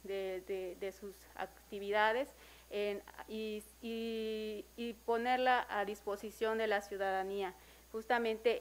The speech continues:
esa es una de las actividades que debe de realizar cualquier sujeto obligado para que pueda rendir, eh, en el gasto público que realiza.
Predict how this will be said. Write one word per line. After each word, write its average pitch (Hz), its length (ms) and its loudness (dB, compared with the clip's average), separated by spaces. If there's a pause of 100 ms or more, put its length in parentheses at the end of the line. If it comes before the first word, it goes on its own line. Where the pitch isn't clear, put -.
(160)
esa 247 160 2
es 262 120 -2
una 262 220 2
de 233 80 2
las 208 200 2
actividades 220 680 2 (380)
que 220 120 0
debe 240 320 6
de 247 120 6
realizar 208 600 2
cualquier 254 500 2
sujeto 233 440 0
obligado 214 540 2 (440)
para 254 360 8
que 269 280 4 (540)
pueda 262 360 10
rendir, 240 460 2 (280)
eh, 202 440 2
en 202 400 -2
el 208 140 0
gasto 220 320 4
público 202 500 -2
que 190 120 -2
realiza. 185 500 -4